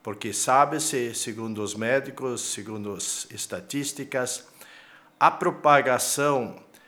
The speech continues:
eh, desse vírus é pela circulação das pessoas. Então, a partir do momento que as pessoas ficarem mais em casa, elas evitarão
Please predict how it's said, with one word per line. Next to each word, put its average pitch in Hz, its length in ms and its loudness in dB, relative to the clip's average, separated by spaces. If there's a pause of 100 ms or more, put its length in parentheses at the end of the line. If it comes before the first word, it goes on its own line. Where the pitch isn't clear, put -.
(180)
eh, 87 680 -10
desse 131 360 0
vírus 143 720 -2 (220)
é 135 520 2 (600)
pela 131 360 4
circulação 120 1000 -2
das 113 240 -2
pessoas. - 720 -10 (560)
Então, 104 280 -8
a 107 100 -2
partir 110 460 -2
do 151 140 -2
momento 120 540 -4
que - 160 -8
as 101 140 -4
pessoas 113 760 -6 (520)
ficarem 139 680 4
mais 139 340 4
em 135 100 -2
casa, 120 640 2 (840)
elas 123 800 2 (460)
evitarão 135 880 4